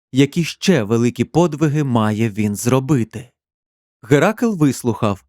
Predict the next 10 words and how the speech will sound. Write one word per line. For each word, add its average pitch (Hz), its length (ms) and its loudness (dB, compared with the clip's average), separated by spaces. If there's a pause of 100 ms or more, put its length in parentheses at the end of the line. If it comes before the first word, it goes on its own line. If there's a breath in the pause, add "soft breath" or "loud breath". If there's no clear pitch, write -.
а 131 120 2
потім 175 560 0
вбив 120 420 0
орла, 156 520 0 (160)
який 120 340 0
терзав 113 580 -2
Прометея. 120 800 -2 (720)
Мить 131 320 0
визволення 147 1080 0
настала. 127 840 -2